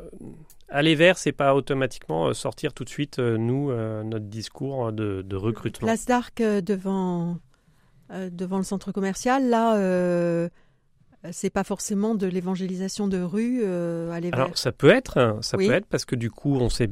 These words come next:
Speaker 1: on sait que dans ces moments-là, euh, euh, il y a des gens qui vont être touchés. Et, et puis, euh, ceux qui font l'évangélisation de rue sont en général formés pour être attentifs à la personne qu'ils rencontrent. Et pas simplement, euh, sortir, euh,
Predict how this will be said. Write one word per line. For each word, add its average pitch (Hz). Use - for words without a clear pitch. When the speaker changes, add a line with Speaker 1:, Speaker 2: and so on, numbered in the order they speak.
Speaker 1:
on 117
sait -
que -
dans 113
ces -
moments-là, 110
euh, 110
euh, 117
il -
y 120
a 110
des 110
gens 120
qui 123
vont 110
être 101
touchés. -
Et, 123
et 110
puis, 135
euh, 113
ceux 175
qui -
font 156
l'évangélisation 113
de 110
rue 202
sont -
en 131
général 120
formés 151
pour 131
être -
attentifs 185
à -
la 135
personne 127
qu'ils 120
rencontrent. 110
Et 131
pas 135
simplement, 143
euh, 123
sortir, 160
euh, 107